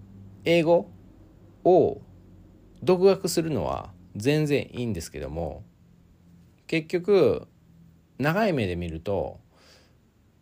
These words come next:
英会話っていうのは、必ず五十パーセントぐらい、そのね、英語をやるっていう部分で、五十パーセント以上は、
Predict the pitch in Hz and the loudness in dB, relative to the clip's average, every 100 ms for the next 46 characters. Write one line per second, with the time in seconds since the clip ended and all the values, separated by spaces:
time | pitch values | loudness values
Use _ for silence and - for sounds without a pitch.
0 | _ _ _ 160 175 185 151 101 - 92 | _ _ _ 0 0 0 0 0 -4 -10
1 | 80 76 85 69 - - _ - - 185 | -8 -6 -6 -6 -10 -20 _ -14 -6 0
2 | 220 196 127 127 107 80 60 - _ _ | 0 0 0 0 0 -4 -8 -18 _ _
3 | - 117 123 135 131 - 139 131 135 139 | -6 -4 -2 -4 -4 0 2 2 0 -2
4 | 139 80 - 127 147 123 147 143 151 147 | 0 -2 -4 -4 -4 0 0 2 2 0
5 | - - - - _ - - 156 120 - | -8 -20 -20 -20 _ -10 0 2 2 0
6 | - _ - 127 127 123 - 92 92 98 | -10 _ 4 6 6 2 -4 -6 -4 -4
7 | 92 85 85 117 104 69 - _ - - | -6 -6 -4 -2 -2 -4 -12 _ -8 -2
8 | 151 175 - 180 175 175 175 175 175 175 | 0 -2 -2 0 0 0 -6 -2 0 0
9 | - - 196 208 147 95 85 95 82 58 | -2 -4 -2 0 0 0 0 -2 -2 -6